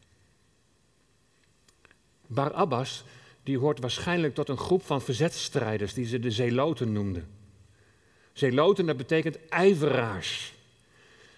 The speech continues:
En dat was een politieke beweging die zich opzette tegen het Romeinse gezag. De Zeloten, die redeneerden als volgt:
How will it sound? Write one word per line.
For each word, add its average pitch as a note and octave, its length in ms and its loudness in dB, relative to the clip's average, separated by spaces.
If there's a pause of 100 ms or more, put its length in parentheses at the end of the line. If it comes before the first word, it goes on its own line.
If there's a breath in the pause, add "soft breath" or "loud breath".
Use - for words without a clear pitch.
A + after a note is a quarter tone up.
En C#3 100 -2
dat C#3+ 100 2
was D#3+ 120 2
een C#3+ 220 0 (480 loud breath)
politieke F#3 560 6
beweging A3 680 6 (180 loud breath)
die E3+ 100 2
zich D3 200 -4
opzette A#3 500 4
tegen G3+ 260 6
het E3+ 100 2
Romeinse F#3 460 4
gezag. D#3+ 500 2 (1600 soft breath)
De D3 140 2
Zeloten, F#3 540 6
die E3+ 140 6
redeneerden G#3+ 540 6
als G3+ 220 0
volgt: A3+ 520 2